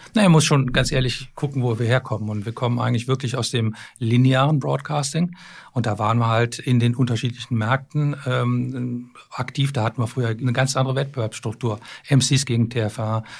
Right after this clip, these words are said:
R T L gegen Pro sieben Sat eins, R T L vier gegen S B S X. Und, ähm, aus diesen nationalen Märkten sind wir halt auch gewachsen. Und heute glaube ich schon, dass es, ähm, einen hohen Bedarf gibt. Das merkt man eben auch.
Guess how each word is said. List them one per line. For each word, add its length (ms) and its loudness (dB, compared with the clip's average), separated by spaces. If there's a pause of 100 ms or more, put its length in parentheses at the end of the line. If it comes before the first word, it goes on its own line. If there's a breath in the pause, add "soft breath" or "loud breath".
(240 loud breath)
R 180 4
T 120 2
L 180 4
gegen 220 2
Pro 180 -8
sieben 240 -2
Sat 300 -4
eins, 400 -4 (400 loud breath)
R 160 2
T 100 2
L 80 2
vier 300 0
gegen 220 0
S 140 -4
B 100 -8
S 160 -8
X. 280 -8 (580 loud breath)
Und, 420 4
ähm, 480 0
aus 240 4
diesen 500 2
nationalen 640 2
Märkten 720 -2
sind 280 -4
wir 60 -2
halt 180 0
auch 140 -14
gewachsen. 500 -4 (320)
Und 240 2
heute 400 0 (640 loud breath)
glaube 340 4
ich 60 0
schon, 480 2
dass 240 0
es, 320 -4
ähm, 440 0
einen 160 0
hohen 200 4
Bedarf 480 0
gibt. 480 -6
Das 120 -6
merkt 220 -6
man 120 0
eben 200 -2
auch. 300 -2